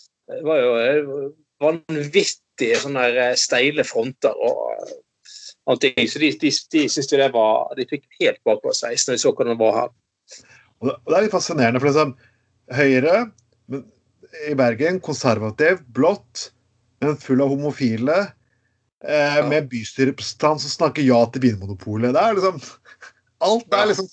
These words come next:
Speaker 2: fucked up, ingenting er liksom helt normalt. Du tror det er litt normalt, men nope.
Speaker 1: Ja, eh, og, eh, S V er langt ut på venstresiden, og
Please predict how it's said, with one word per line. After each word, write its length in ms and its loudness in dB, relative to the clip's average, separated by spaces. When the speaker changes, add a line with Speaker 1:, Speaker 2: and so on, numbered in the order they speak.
Speaker 2:
fucked 260 -2
up, 140 0
ingenting 320 -4
er 140 4
liksom 320 -4
helt 240 2
normalt. 420 2
Du 100 -2
tror 380 0
det 60 6
er 100 4
litt 80 -8
normalt, 260 4
men 160 -2
nope. 260 2
Speaker 1:
Ja, 220 0
eh, 520 0
og, 280 0
eh, 340 0
S 300 -2
V 80 -2
er 320 2
langt 360 -2
ut 100 -2
på 80 -4
venstresiden, 720 0
og 320 -8